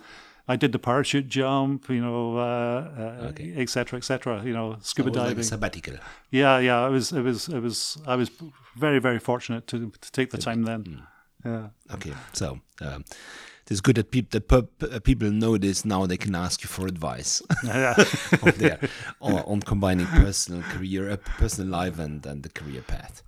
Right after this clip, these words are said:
Speaker 1: Well, it's, it's, um, every, every month here at, uh, Champ, we, we have a, um, a Teams call for all the,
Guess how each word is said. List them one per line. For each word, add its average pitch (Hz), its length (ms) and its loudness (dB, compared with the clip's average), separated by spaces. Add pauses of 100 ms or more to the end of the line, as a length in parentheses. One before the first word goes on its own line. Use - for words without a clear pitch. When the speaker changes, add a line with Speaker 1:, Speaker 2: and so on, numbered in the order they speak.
Speaker 1:
Well, 156 140 2
it's, 143 140 0
it's, 143 360 2
um, 127 640 2 (1400)
every, 160 360 4
every 147 180 6
month 131 300 4
here 120 240 2
at, 117 180 -6
uh, 113 220 -2
Champ, 120 320 -4
we, 113 320 0
we 113 160 -2
have 110 180 -4
a, 107 400 -6 (100)
um, 104 600 -8 (920)
a 117 40 -8
Teams 135 400 2
call 110 500 -2
for 123 180 -2
all 123 240 -2
the, 107 300 -2